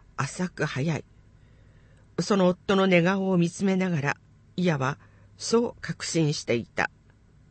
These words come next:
広間に入った殿物助と梶之助は、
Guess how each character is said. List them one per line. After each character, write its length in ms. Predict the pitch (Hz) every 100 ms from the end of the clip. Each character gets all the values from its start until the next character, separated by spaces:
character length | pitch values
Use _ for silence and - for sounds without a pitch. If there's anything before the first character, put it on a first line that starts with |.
| - - - _ _ - - - - - - - -
広 220 | 269 240
間 80 | 180
に 140 | 165
入 160 | 208 170
っ 20 |
た 240 | - 165
殿 240 | - 190 202
物 220 | 202 196
助 240 | - 165
と 100 | 135
梶 240 | - 160 165
之 140 | 165
助 240 | - - 131
は、 180 | 131